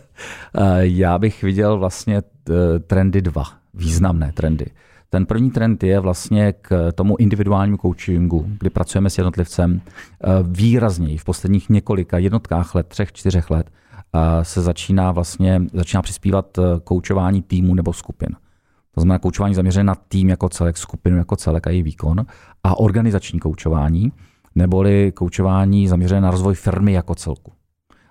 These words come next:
A to jsou, to, to, to je rozhodně velice zajímavý směr, který vlastně, eh, otevírá z takové té poradenské kouz-, konzultační praxe úplně nový pohled, jak lze vlastně firmu posouvat vpřed.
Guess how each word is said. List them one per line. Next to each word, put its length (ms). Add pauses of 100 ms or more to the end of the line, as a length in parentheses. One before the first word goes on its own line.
(220)
A 200
to 140
jsou, 300
to, 180
to, 200
to 120
je 60
rozhodně 300
velice 280
zajímavý 340
směr, 300
který 260
vlastně, 460 (380)
eh, 240
otevírá 720
z 80
takové 260
té 320 (120)
poradenské 560
kouz-, 300 (100)
konzultační 680 (260)
praxe 500 (360)
úplně 540
nový 280
pohled, 640 (240)
jak 320
lze 360
vlastně 340
firmu 380
posouvat 480
vpřed. 320